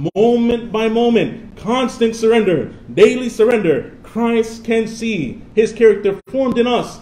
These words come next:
and we can have a consistent walk with Christ. Are you with me, friends? Oh, friends. Okay, I'm gonna say majority of what I'm gonna say at the end.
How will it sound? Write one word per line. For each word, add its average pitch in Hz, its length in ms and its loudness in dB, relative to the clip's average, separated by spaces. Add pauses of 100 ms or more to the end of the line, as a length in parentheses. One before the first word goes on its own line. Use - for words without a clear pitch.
(120)
and 160 160 -4
we 220 100 -2
can 208 140 -2
have 175 120 -2
a 175 60 -6
consistent 180 880 -6 (200)
walk 214 480 2 (120)
with 196 400 2
Christ. 180 480 -4
Are 156 80 -2
you 160 60 -2
with 165 120 -6
me, 175 80 -8
friends? 202 440 -12 (420)
Oh, - 100 0
friends. 127 400 -8 (720)
Okay, 135 300 -8 (340)
I'm 208 140 0
gonna 226 180 0
say 214 440 0
majority 196 680 0
of 135 160 -6
what 160 120 -2
I'm 175 120 -4
gonna 170 160 -4
say 190 420 -4 (180)
at 175 200 -2
the 196 140 -2
end. 165 360 -6